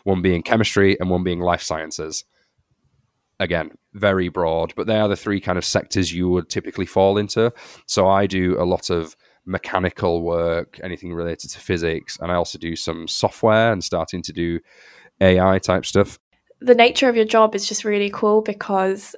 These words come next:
Speaker 2: I think you work on drafting these specifications for clients who haven't released their technological products to the public yet. So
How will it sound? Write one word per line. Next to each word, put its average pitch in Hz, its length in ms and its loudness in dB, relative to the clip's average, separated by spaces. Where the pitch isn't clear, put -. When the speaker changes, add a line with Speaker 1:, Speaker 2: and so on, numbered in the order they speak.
Speaker 2:
I 220 80 2
think 220 420 -2
you 233 200 -2
work 220 420 4
on 202 320 2
drafting 208 600 -2
these 202 220 -6
specifications 208 1160 -6
for 196 400 -2
clients 202 540 -2
who 202 100 -6
haven't 214 340 0
released 202 440 0
their 196 80 0
technological 214 720 2
products - 340 -4
to 202 60 -6
the 185 80 0
public - 420 -2
yet. 190 220 0
So 202 600 2